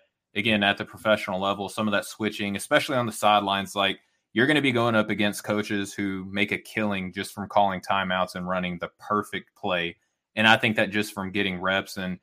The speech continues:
and understanding those formations and sets, the, you know, the, the easy part, right, that Corey is talking about is the schematics,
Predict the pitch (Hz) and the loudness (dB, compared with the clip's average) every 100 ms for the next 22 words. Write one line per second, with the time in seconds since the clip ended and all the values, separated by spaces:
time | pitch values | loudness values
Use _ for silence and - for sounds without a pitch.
0 | _ _ 104 107 101 - 107 101 95 92 | _ _ 0 2 2 0 -2 -2 -4 -6
1 | - 104 98 95 - 92 92 90 - 110 | -4 -4 -2 -4 -4 -10 -10 -8 0 0
2 | 107 - 95 95 95 95 98 - _ _ | 0 -4 -6 -4 -4 -2 -2 -4 _ _
3 | _ 110 110 123 135 117 110 - 101 - | _ 2 4 0 0 0 0 2 2 4
4 | 101 104 101 - 107 101 98 - 113 113 | 0 2 -2 0 -2 0 -2 -2 2 2
5 | 95 95 95 92 92 - 95 90 95 98 | 0 -2 -2 -4 -8 -8 -6 0 2 2
6 | 90 | -2